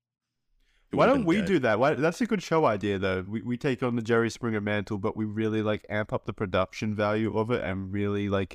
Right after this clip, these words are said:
Speaker 2: escalate the fights as much as possible. Like, that's the only way you win, uh, you know, like, the, the D N A dispute is if you prove it with your fists, basically. Like, w-
Speaker 1: Ooh, you get to win the baby?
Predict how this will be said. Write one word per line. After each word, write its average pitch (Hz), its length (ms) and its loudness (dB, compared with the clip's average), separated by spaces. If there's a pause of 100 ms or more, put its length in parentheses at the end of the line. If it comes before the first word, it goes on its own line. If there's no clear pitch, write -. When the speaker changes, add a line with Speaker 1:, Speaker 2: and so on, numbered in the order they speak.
Speaker 2:
escalate 104 480 -4
the 101 80 -6
fights 104 420 0
as 98 120 -8
much 101 180 -4
as 107 80 -10
possible. 113 400 -6
Like, 110 180 0
that's 117 200 0
the 123 180 -2
only 123 340 2
way 113 200 0
you 117 160 0
win, 110 400 -2 (480)
uh, 104 380 2 (440)
you 117 140 -2
know, 104 180 2
like, 101 380 0
the, 107 300 2
the 110 100 0
D 113 180 0
N 110 100 0
A 107 120 2
dispute 104 400 -6
is 98 120 -6
if 110 160 -6
you 107 80 -6 (120)
prove 113 240 -2
it 92 80 -4
with 104 120 -2
your 104 120 -2
fists, - 420 -4
basically. 98 640 -6 (1200)
Like, 117 160 2
w- 104 280 2
Speaker 1:
Ooh, 92 40 2
you 87 120 -2
get 98 140 -4
to 104 100 -4
win 85 200 -4
the 101 80 -2
baby? 110 420 -2